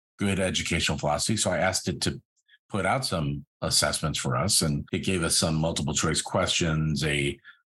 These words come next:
uh, short answer form, and a case. And then, uh, I also asked it to explain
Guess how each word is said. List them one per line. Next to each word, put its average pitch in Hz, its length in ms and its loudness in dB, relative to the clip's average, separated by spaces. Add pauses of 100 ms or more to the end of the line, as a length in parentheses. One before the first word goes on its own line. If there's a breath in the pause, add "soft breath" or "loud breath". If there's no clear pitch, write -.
(140)
uh, 67 280 0
short - 540 0
answer 90 380 2
form, 78 440 0
and 73 240 -2
a 69 100 -4
case. - 680 0 (560 loud breath)
And 87 180 2
then, 85 300 2
uh, 82 200 0
I 95 180 2
also 92 280 2
asked 87 240 0
it 87 120 -2
to 87 120 0
explain 80 800 0